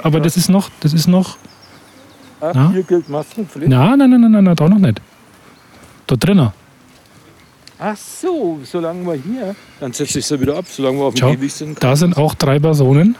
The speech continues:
Speaker 2: Ohne Maske.
Speaker 1: die, ohne Maske.
Speaker 2: Hoffentlich rennt das Kind nicht einfach auf den. Das hat jetzt hier, äh, ist in der Grünanlage eine Pflanze rausgerissen, müssen wir da eingreifen?
Speaker 1: Na, na.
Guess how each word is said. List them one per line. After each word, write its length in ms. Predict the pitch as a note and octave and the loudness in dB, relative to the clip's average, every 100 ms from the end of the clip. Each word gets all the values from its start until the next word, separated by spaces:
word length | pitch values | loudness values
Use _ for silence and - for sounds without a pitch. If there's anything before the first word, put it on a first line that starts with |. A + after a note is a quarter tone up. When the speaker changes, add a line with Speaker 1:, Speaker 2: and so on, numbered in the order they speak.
| - | -8
Speaker 2:
Ohne 200 | C3+ C#3+ | -12 -10
Maske. 180 | B2 D3 | -8 -8
Speaker 1:
die, 120 | D#3 | -4
ohne 240 | D3+ D3+ C#3+ | 0 2 4
Maske. 460 | B2 A#2 - G#3 - - - - - - - - - - - - | 2 0 0 -2 -2 -16 -20 -20 -20 -20 -20 -20 -20 -20 -20 -20
Speaker 2:
Hoffentlich 340 | A#2 B2 E3 C#3+ | -18 -16 -16 -14
rennt 180 | B2 C3 | -14 -14
das 180 | C#3+ - | -12 -6
Kind 260 | C3+ E3 D#3 | -6 -6 -10
nicht 140 | D3+ | -8
einfach 320 | A2+ C3+ E3 | -8 -4 -4
auf 220 | D3+ B2+ - | -2 -4 -4
den. 140 | G#2 F2 - _ - - - - - _ - _ | -12 -14 -20 _ -20 -20 -20 -20 -20 _ -20 _
Das 160 | - G#2+ | -12 -8
hat 140 | A2+ | -8
jetzt 220 | B2 A2 - | -8 -8 -8
hier, 220 | A#2+ G#2+ - | -8 -8 -10
äh, 100 | C3 - - - - - - - - - | -14 -16 -20 -20 -20 -20 -20 -20 -20 -4
ist 140 | B2 | -2
in 60 | B2 | 0
der 80 | |
Grünanlage 640 | A2 C#3 D#3 D3 C3 A2 B2+ | 0 0 2 2 2 2 0
eine 60 | B2+ | 0
Pflanze 360 | - F#2+ A2+ A2 | -2 -2 0 0
rausgerissen, 600 | A#2+ B2+ B2+ C#3 D#3 C#3 | 0 -2 -2 -2 -2 -4
müssen 180 | A#2+ A2 | -4 -6
wir 60 | A2+ | -4
da 120 | B2 | -4
eingreifen? 500 | G#2+ G#2+ A#2+ C3 B2+ - - _ | -2 -2 -2 -4 -10 -20 -20 _
Speaker 1:
Na, 440 | C3 A2 G2+ G#2 - - - - | 0 2 0 -2 -4 -18 -20 -6
na. 340 | - A2+ A2+ | 0 2 2